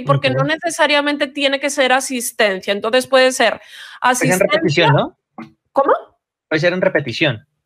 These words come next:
Speaker 1: Puede ser en repetición, totalmente. Pero cuando la estrategia es larga, yo tengo que ir midiendo. Por ejemplo, venta pro-, el intensivo venta profesional es una estrategia que tiene cuatro, mm, videos,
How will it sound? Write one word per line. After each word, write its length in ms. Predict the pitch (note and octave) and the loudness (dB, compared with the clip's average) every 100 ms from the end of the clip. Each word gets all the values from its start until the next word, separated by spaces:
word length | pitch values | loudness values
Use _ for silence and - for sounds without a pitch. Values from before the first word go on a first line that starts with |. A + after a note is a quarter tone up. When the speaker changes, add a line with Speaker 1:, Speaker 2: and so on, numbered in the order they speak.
| _ _ - B3 | _ _ -14 -4
Speaker 1:
Puede 260 | C4+ A3+ G3+ | 2 2 2
ser 220 | G#3 A3 | 0 0
en 60 | A3+ | 2
repetición, 720 | A#3+ A3+ G#3 G3 A#3+ F3 - | 0 -2 -4 -2 0 0 0
totalmente. 640 | G#3+ G#3 A3 A3+ G3 A#3+ | -2 2 0 2 -2 -4
Pero 280 | B3+ B3+ A#3+ - - - - | 0 2 0 -4 -20 -20 0
cuando 320 | D4 C#4+ C#4 | 2 4 4
la 100 | C#4 | 4
estrategia 560 | C4+ C#4 C4+ C#4 C#4 D4 | 2 2 2 0 0 -2
es 100 | D4 | 0
larga, 380 | D4+ D#4 E4 F4+ | 0 0 0 -4
yo 220 | C#4 C4 | 0 -2
tengo 260 | B3 A#3+ A#3+ | 0 0 2
que 100 | B3 | 0
ir 380 | A#3+ A#3 A#3 A#3 | 2 2 2 2
midiendo. 680 | B3 B3 B3 C#4+ A#3+ E3+ | 0 0 2 0 0 -2
Por 140 | - G3 | -4 -2
ejemplo, 480 | D#4 C4 F#3 A2+ - | -2 -2 -6 -10 -10
venta 500 | A3 A3 B3+ C#4 C#4+ | -6 0 0 0 0
pro-, 160 | D4 | 2
el 140 | - A#3+ | 2 0
intensivo 460 | A#3 A3+ A#3+ C#4 | -2 -4 0 2
venta 240 | C#4+ C#4+ C#4+ | 2 0 -2
profesional 640 | C#4+ C4+ C4 A#3+ D4 D#4+ | -2 -2 -4 0 0 2
es 160 | C4+ C4+ | 0 -2
una 140 | A#3+ | -4
estrategia 580 | B3 - C4+ A#3+ A3 B3+ | -4 -2 -2 -2 -4 -4
que 80 | C4 | -4
tiene 640 | A#3 A3 A3+ A#3+ B3+ B3+ _ _ _ | -4 -4 0 0 -2 -6 _ _ _
cuatro, 800 | C4+ B3 B3 C4 C4 C4+ C4+ B3 | 2 4 4 4 6 8 8 6
mm, 640 | A#3 A3 G3 F#3+ F#3+ F#3+ | 2 -4 -4 -6 -8 -4
videos, 640 | A#3 B3+ A#3 A3 - - | -2 2 2 0 -2 -12